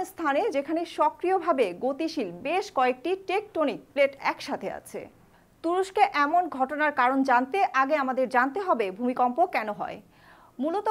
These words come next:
ভূমিকম্প হচ্ছে ভূমির কম্পন। ভূ অভ্যন্তরে যখন একটি শিলা অন্য একটি শিলার উপরে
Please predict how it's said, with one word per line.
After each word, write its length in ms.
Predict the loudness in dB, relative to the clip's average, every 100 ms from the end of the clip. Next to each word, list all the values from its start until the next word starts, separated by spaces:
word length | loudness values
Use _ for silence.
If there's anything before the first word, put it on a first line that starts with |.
| 0
ভূমিকম্প 400 | -2 4 4 4 0
হচ্ছে 280 | 0 -2 0 0
ভূমির 240 | 0 -2 2
কম্পন। 340 | 0 0 -8 -10 -14 -12 -4
ভূ 80 | -2 2 0
অভ্যন্তরে 440 | 2 0 2 0 0
যখন 200 | -2 -4 -6 -6
একটি 200 | -6 -8 -6
শিলা 200 | -2 -2 -2
অন্য 120 | -2 -2
একটি 120 | -2 -6
শিলার 260 | -2 -2 -2
উপরে 220 | -4 0